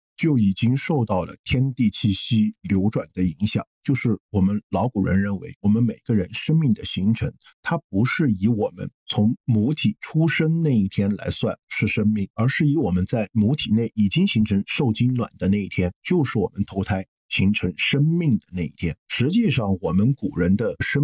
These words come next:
命的思想，它和西方在哲学伦理学当中生命形成的思想是异曲同工的。就像许多小伙伴知道，呃，我们西方的基督教和天主教的教义里边是不允许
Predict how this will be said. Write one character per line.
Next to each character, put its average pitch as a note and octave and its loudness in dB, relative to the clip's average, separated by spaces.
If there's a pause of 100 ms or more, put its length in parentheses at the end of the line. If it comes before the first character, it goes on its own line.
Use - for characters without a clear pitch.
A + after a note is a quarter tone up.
命 C3+ 2
的 - -8
思 A#2+ -2
想， - -4 (140)
它 G3 -2
和 C#3 0
西 B2+ 0
方 C3 -2
在 G#2+ -2
哲 G#2+ 0
学 F#2+ -2
伦 G#2 2
理 C#3 0
学 F#2 -2
当 G#2+ 0
中 A2 -2 (240)
生 F3 -2
命 C#3 2
形 G#2 2
成 A2+ 0
的 A2+ -2
思 A#2+ -2
想 - -2 (280)
是 A2 0 (100)
异 D3+ 2
曲 - 0
同 - -2
工 A2 2
的。 - -2 (160)
就 D#3 0
像 C#3 0
许 G#2+ 0
多 A2+ -2
小 G#2 -2
伙 - -4
伴 F#2+ -4
知 - -2
道， G#2 -2 (120)
呃， F2+ -2
我 F#2 2
们 F#2+ 0 (180)
西 - 0
方 B2 0
的 G#2+ -4
基 C3 0
督 C#3 0
教 A2 0
和 F#2 -2
天 B2+ 0
主 F#2 -2
教 - -2
的 - -16
教 C#3 0
义 G#2+ 4
里 F#2 2
边 D#2+ -4 (120)
是 B2+ -2
不 D#3 0
允 G2+ 2
许 G2+ -2